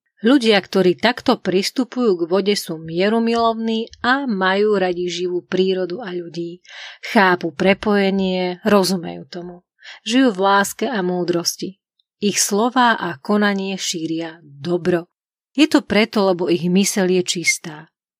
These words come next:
A to sa nedá hrať, nedá sa pretvarovať, aby to fungovalo. Je to proces premeny ľudskej bytosti, ktorý pramení v prameni a tým je tvorca. Rovnako ako čistá životodárna voda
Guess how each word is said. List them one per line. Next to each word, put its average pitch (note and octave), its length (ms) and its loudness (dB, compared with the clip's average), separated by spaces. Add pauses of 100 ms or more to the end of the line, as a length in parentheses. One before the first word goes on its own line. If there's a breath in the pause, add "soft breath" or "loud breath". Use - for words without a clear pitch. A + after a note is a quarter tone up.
(300)
A F#3 100 -8
to A3 160 -2
sa G3+ 160 0
nedá A3 400 2 (220)
hrať, D#3 500 -8
nedá A3 320 4
sa F#3 160 -2
pretvarovať, D#3 800 -4
aby D#3 220 -6
to D#3 100 -6
fungovalo. D#3+ 720 -10 (400)
Je B3 160 2
to B3 160 2
proces A#3+ 540 2
premeny G#3 500 2
ľudskej F#3 400 -2
bytosti, F#3 560 -4
ktorý F#3 400 2
pramení A3+ 640 0
v - 140 -14 (260)
prameni F3 800 -4
a A3+ 160 -2
tým F3+ 460 2
je F#3+ 100 0
tvorca. D#3+ 540 -10 (720)
Rovnako D4+ 560 4
ako F#3+ 400 -2
čistá E3+ 800 0
životodárna E3 1040 0
voda E3+ 320 0